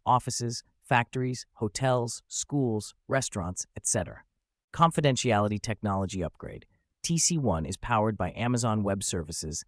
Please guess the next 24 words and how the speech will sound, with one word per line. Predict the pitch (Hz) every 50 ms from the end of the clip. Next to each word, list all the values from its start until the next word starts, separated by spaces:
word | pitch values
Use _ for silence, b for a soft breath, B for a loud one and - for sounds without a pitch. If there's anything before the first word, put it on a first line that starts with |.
| _ _ _
which | - 123 123 -
ensures | 123 123 113 - - 170 175 175 160
that | - 107 - -
A | 135 147
W | 147 156 143 143 135 120
S | 113 - -
network | 117 123 120 - 131 127 - -
security | - 110 98 - - 147 143 131 123
protocols | 104 - 110 90 82 85 - - 87 78 82 -
protect | - - 107 - 117 107 - - _
all | - 131 139
data | 135 117 117 95 95 90 87 85
and | - 104
all | 104 104 131
communications | 131 - 143 135 127 120 113 - 117 104 98 - 95 87 82
are | 95 90 98
encrypted | 92 90 - - 147 - - 98 87
by | - 90 87
T | _ - - 131
L | 120 117
S | 107 104 -
one | - 110 104 101
point | - 107 98 87 -
two | - 101 78 67 -